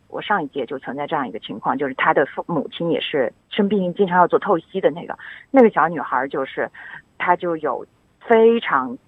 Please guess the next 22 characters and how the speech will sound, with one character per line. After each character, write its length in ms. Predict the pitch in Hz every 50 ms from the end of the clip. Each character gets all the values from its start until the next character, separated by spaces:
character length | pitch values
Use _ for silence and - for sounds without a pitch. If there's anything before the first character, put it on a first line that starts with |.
| _ -
强 240 | - - 123 127 139
的 100 | 156 151
那 100 | 151 160
个 120 | 135 127
抑 160 | - 202 196
郁 120 | 175 160 156
症， 260 | - - 185 160 143
而 100 | 127 123
且 140 | - - 143
她 100 | 156 156
就 100 | 151 156 147
经 220 | - - 170 175
常 200 | 170 165 147 123
就 80 | 127 143
是 80 | 139
割 200 | 135 - 165 165 165
腕 180 | 190 180 160
的 80 | 139 151
那 100 | - 131
种 100 | - - -
情 120 | - - -
况。 180 | - - -